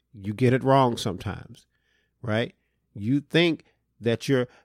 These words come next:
you're doing what God told you to do, and really that's not what he told you to do. And then let me tell you, let me say it like this before I get back into that explanation there. When you mature,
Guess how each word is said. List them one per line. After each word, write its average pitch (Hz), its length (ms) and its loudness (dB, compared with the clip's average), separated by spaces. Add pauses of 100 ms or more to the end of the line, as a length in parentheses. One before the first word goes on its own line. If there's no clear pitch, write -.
(140)
you're 113 260 0
doing 139 440 4
what 123 160 2
God 131 320 4
told 131 300 0
you 117 80 -4
to 107 60 -2
do, 139 180 6
and 113 180 4
really 151 220 6
that's 123 240 0
not 117 200 2
what 107 100 -2
he 104 40 -8
told 113 300 -2
you 107 60 -4
to 101 80 -4
do. 120 260 0 (280)
And 110 140 0
then 135 160 4
let 139 100 2
me 135 100 2
tell 139 180 0
you, 120 160 0
let 131 140 0
me 127 80 2
say 131 160 0
it 120 80 -2
like 113 200 0
this 131 180 0
before 120 320 -2
I 107 260 -2
get 110 360 -6
back 120 220 0
into 110 160 -4
that 110 160 -2
explanation 113 640 -4
there. 80 200 -12 (580)
When 117 180 0
you 165 140 0
mature, 127 720 2